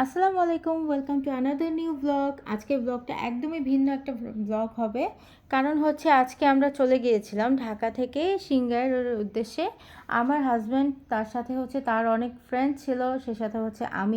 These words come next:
আমার দেবরের বউ, দেবরও ছিল। আমরা হচ্ছে চলে গিয়েছিলাম ঢাকা থেকে সিঙ্গাইর just because of রস খাবো, কারণ উইন্টার চলে যাচ্ছে আর আমরা কিন্তু এখনও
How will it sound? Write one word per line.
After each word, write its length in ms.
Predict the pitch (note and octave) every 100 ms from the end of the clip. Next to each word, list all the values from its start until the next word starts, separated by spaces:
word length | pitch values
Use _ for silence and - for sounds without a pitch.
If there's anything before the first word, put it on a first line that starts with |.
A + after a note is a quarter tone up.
| A3+
আমার 160 | A#3 G3+
দেবরের 360 | F#3 G3 A3 G#3+ G3+
বউ, 160 | G#3 G#3 G3
দেবরও 380 | F3+ G3+ A3 A3+
ছিল। 160 | - G3+ B3 - - - - -
আমরা 160 | C#4+ E4+ E4
হচ্ছে 220 | D#4+ E4 D#4 - _ -
চলে 200 | C4+ C4 A#3+
গিয়েছিলাম 440 | A#3 A3+ A#3+ B3+ C4+ A3+
ঢাকা 200 | G3+ G#3+
থেকে 180 | A#3+ A#3+ C4+
সিঙ্গাইর 380 | A#3+ A3+ B3 F4+ - - - A#3 A3
just 220 | B3 B3 A3
because 340 | B3 C#4 C#4+ C#4
of 80 | D4 D4 G#3+
রস 220 | G#3+ C4+ - -
খাবো, 320 | F#3 D#3 D3 - - - -
কারণ 200 | C4+ C#4 B3+
উইন্টার 340 | C4 D#4 D#4+ D#4 D#4
চলে 180 | D4 C#4+
যাচ্ছে 280 | C#4 C#4 - C#4+
আর 60 | A#3 A3+
আমরা 140 | A#3+ A#3+
কিন্তু 180 | B3 B3 B3
এখনও 280 | A#3 B3 B3+